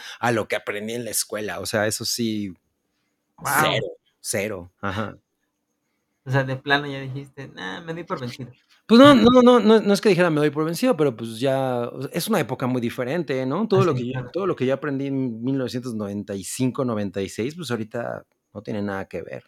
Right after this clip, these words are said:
Speaker 1: ¿no? Con la
Speaker 2: Sí.
Speaker 1: actualidad, o sea, es, eso ya <laughs> es cosa del pasado, más bien, más bien el, el, a lo mejor en ese momento lo que te decía, ¿no? O sea, en ese momento sí fue importante porque, pues, era, era un diferenciador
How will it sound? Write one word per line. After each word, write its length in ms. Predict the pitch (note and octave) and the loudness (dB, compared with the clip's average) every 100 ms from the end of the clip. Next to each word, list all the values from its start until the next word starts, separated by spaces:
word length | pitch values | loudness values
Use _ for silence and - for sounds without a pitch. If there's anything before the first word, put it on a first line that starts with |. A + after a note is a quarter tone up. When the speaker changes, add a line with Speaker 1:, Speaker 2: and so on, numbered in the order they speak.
| _ | _
Speaker 1:
¿no? 200 | - C#2 | -20 -16
Con 140 | - F#2+ | -10 -8
la 60 | |
Speaker 2:
Sí. 40 | F2 | -8
Speaker 1:
actualidad, 520 | F2 D2+ D2+ - - | -8 -8 -10 -14 -16
o 40 | - | -10
sea, 380 | G#2+ G#2 F#2+ - - - - - - _ | -4 -4 -4 -8 -20 -20 -20 -20 -20 _
es, 300 | - A#2 - | -6 -4 -4
eso 300 | - A2+ - | -6 -4 -2
ya 540 | A#2 A2 A2 G#2+ G2+ - _ - | 0 2 2 0 -4 -8 _ -16
<laughs> 880 | - - - _ _ - - - - | -14 -10 -12 _ _ -18 -16 -16 -10
es 60 | |
cosa 260 | - B2 B2 | -2 2 2
del 160 | G#2+ - | 2 0
pasado, 440 | F#2+ D#3 D#3 A#2 - - | 2 6 6 4 -2 -4
más 160 | C#3 C#3 | 0 6
bien, 480 | D#3 D3+ D3+ D3 - | 8 8 6 4 0
más 220 | C#3+ C3 | 0 2
bien 580 | C#3+ C#3 C#3 C#3 B2+ B2 _ _ _ _ _ _ _ - | 2 2 2 0 -2 -6 _ _ _ _ _ _ _ -10
el, 140 | B2 B2+ | -4 -2
el, 380 | B2+ B2 G#2 - - | -2 -4 -6 -14 -4
a 100 | C3+ | 2
lo 80 | C3+ | 4
mejor 300 | C#3 F3+ G3+ | 6 6 6
en 180 | F3 | 4
ese 200 | F3+ G3 | 2 4
momento 360 | G3 C#3 C#3+ F#3 | 4 4 2 0
lo 120 | D3 | -2
que 80 | - | 0
te 100 | C3 | -2
decía, 360 | C3+ A3 F3 A#2+ | 0 2 4 4
¿no? 180 | F3+ F3+ | 0 0
O 40 | |
sea, 140 | C3+ | 0
en 240 | C3 F#3 F#3+ | 0 2 2
ese 180 | A3+ C4 | 4 4
momento 360 | F#3 F#3 B3 | 4 2 -2
sí 140 | - E3+ | -2 -2
fue 160 | E3+ | 0
importante 580 | E3 D3 B2 D3+ D3+ G3+ | 0 -2 0 -2 0 -2
porque, 300 | C#3 A#2 A2+ | -4 -6 -8
pues, 340 | - A#2 A2 | -6 -8 -4
era, 300 | B2+ B2+ B2+ B2 | 0 0 0 -2
era 300 | B2+ B2 B2 | 0 0 0
un 220 | A#2+ A#2+ | -2 -6
diferenciador 920 | A#2+ - A2 G#2 - G#2+ A2 A2+ A2+ | -6 -6 -4 -4 -4 -2 0 -2 -6